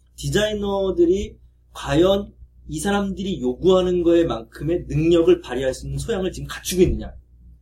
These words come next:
전 이게 이 시점에 됐을 때는 물음표예요, 사실. 왜냐면은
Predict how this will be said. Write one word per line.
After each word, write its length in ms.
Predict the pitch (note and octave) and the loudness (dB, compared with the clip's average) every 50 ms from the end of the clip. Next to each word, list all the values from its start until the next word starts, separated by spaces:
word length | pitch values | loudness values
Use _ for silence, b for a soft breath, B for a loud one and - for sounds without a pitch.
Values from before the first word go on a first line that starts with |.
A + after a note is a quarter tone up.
| _ _ _ _ _ | _ _ _ _ _
전 260 | - - G3+ F#3+ D#3 C3+ | 0 2 2 2 2 -2
이게 300 | C#3+ D3 D3+ F3 G3 F#3 | -4 -4 -2 6 6 6
이 200 | F3 D#3 D3 D#3 | 6 6 4 -2
시점에 420 | - - - - A3+ G3+ F#3 F3+ | -4 -8 -4 -2 -2 2 2 2
됐을 240 | D#3 D#3 C#3+ - - | 2 0 -2 -4 -10
때는 240 | - D3+ D3 D3+ C3+ | -10 -8 -8 -6 -4
물음표예요, 420 | C3+ D3 D#3+ D3 C#3 - - - - - | 0 2 2 2 0 -4 -10 -16 -18 -20
사실. 300 | - - - - - _ _ - _ _ _ _ _ _ _ _ _ _ _ _ _ _ | -20 -20 -20 -20 -20 _ _ -20 _ _ _ _ _ _ _ _ _ _ _ _ _ _
왜냐면은 640 | C3+ D3+ E3 F3+ F3 D3 C#3 C#3 D#3 E3 B2 G2+ - | 0 2 4 4 4 4 2 -4 -6 -6 -6 -8 -12